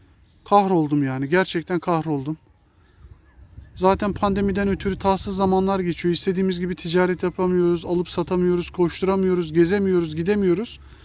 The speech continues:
Üstüne üstlük bir de evde böyle şeyler duymak gerçekten çok üzücü. Bizi çok, eşimle birlikte çok kahrolduk yani.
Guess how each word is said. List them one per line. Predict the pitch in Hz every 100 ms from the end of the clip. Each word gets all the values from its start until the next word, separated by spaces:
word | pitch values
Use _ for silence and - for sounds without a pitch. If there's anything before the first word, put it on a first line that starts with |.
| - - - - - - - -
Üstüne | 175 - 220 220
üstlük | 180 208 175
bir | 202
de | 208
evde | 202 196 202 226 196
böyle | 196 202
şeyler | - 202 196 185
duymak | 190 196 214 - - - - - - - - -
gerçekten | - 208 - 190 208
çok | 185 208 180
üzücü. | 165 175 156 175 196 -
Bizi | 170 185 214 - - _ - - - - - -
çok, | - 240 - - 415
eşimle | 190 170 220 208 185
birlikte | 202 196 220 208
çok | 240 -
kahrolduk | 214 202 190 139 135
yani. | 139 123